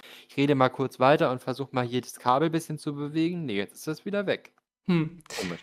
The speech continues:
Speaker 2: Äh, es wäre ganz gut, glaub ich, wenn du bis zur nächsten Online-Aufnahme einfach ein neues Aufnahmemedium
Speaker 1: Oh,
Speaker 2: hast.
Speaker 1: weiß nicht, ob ich das Geld erstmal zusammen ist. Ja, jetzt
Speaker 2: Oh
Speaker 1: schon
Speaker 2: ja,
Speaker 1: Monate.
Speaker 2: ja,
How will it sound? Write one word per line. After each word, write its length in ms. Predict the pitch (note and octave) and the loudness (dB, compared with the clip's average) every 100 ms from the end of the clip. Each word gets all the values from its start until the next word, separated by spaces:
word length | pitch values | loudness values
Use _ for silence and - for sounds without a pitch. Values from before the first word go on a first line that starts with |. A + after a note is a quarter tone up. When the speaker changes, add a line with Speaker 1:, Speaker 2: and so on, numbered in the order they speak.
| - | 2
Speaker 2:
Äh, 440 | - G3+ A3 A3 G#3 | 10 12 12 12 12
es 120 | G#3 | 10
wäre 220 | B3 C#4 | 10 10
ganz 200 | A3+ A3 | 10 6
gut, 180 | A#3 A#3 | 4 6
glaub 160 | G#3 | 8
ich, 120 | F#3+ F#3+ | 8 6
wenn 80 | |
du 80 | F#3 | 4
bis 180 | F3 F3+ | 4 2
zur 100 | E3+ | 2
nächsten 420 | D#3+ F#3+ - - | 4 4 2 0
Online-Aufnahme 760 | D3 E3 F3 D3 D#3 D#3 D3+ D3 | 2 4 6 6 4 4 2 4
einfach 360 | C#3+ D3 C#3 - | 2 0 -2 -2
ein 200 | C#3 C3+ | 0 4
neues 300 | C3 C3 C3 | 4 2 0
Aufnahmemedium 920 | C#3+ D3+ D3 C#3 C3 C3+ C3+ D3 D3 | -6 -2 0 2 2 2 2 -2 -2
Speaker 1:
Oh, 80 | D3+ | -2
Speaker 2:
hast. 100 | D#3 | 4
Speaker 1:
weiß 200 | G2 B2+ | 4 4
nicht, 80 | G#2 | 0
ob 80 | F2+ | -2
ich 80 | |
das 380 | - G#2+ - - - | 2 0 0 -14 2
Geld 280 | C3+ D#3+ E3 | 4 4 4
erstmal 340 | B2 B2 A#2+ | -2 0 -2
zusammen 440 | - C3+ B2+ A2+ | -2 0 0 0
ist. 120 | G#2 A2+ | -4 0
Ja, 80 | |
jetzt 160 | A2+ B2+ | 2 4
Speaker 2:
Oh 80 | D3+ | 4
Speaker 1:
schon 80 | D3+ | 8
Speaker 2:
ja, 480 | C#3+ C#3+ C#3+ C3+ - | 10 12 10 6 -4
Speaker 1:
Monate. 60 | |
Speaker 2:
ja, 80 | D3+ | -2